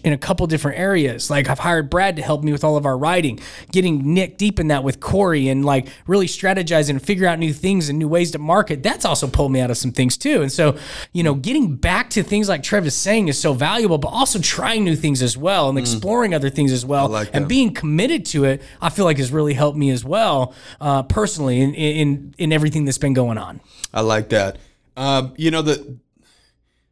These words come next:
Speaker 2: and, and there's a reason, one of the reasons I did the thirty-seven miles on my thirty-seventh birthday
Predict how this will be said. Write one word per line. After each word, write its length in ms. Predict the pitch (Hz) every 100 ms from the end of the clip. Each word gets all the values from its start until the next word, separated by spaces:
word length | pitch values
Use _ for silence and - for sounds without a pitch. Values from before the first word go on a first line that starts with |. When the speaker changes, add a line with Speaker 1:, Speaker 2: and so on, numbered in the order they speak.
| _ _ _ _
Speaker 2:
and, 360 | 160 160 160 156
and 140 | 160 175
there's 180 | 170
a 60 | 165
reason, 560 | 156 180 139 123 110 - 120
one 200 | 123 165
of 60 | 151
the 80 |
reasons 600 | 123 123 113 123 113 - - -
I 100 | 120
did 180 | 123 127
the 100 | 120
thirty-seven 640 | 127 127 120 - 123 117
miles 420 | 107 175 170 117 117
on 120 | 117
my 100 | 117
thirty-seventh 580 | 127 120 113 120 113 104
birthday 440 | 160 160 113 110